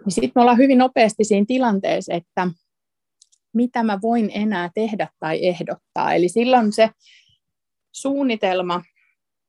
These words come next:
mikä edeltävästi on ollut, ei yhtään mene yksin sen kanssa, miten sitä lähtee toteuttamaan. Ja tässä tullaan nyt just siihen, että kun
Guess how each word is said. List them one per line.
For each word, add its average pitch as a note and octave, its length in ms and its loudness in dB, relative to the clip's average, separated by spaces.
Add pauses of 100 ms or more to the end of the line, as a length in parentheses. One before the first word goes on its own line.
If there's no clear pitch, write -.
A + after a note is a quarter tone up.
(200)
mikä F#3 260 -4
edeltävästi F#3 680 -4
on F3 120 -6
ollut, G#3 420 0
ei F3+ 200 2
yhtään F3+ 480 -2
mene E3+ 300 -4
yksin E3+ 520 -4
sen G3 280 -4
kanssa, D#3 320 -6
miten E3 280 -6
sitä D#3 260 -4
lähtee D#3+ 440 0
toteuttamaan. D#3 720 -4
Ja D#3 60 -8
tässä F#3+ 260 -4
tullaan F3+ 340 -2
nyt F#3 80 -4
just G3+ 220 -4
siihen, F#3 400 0
että D#3 280 -8
kun E3+ 140 -4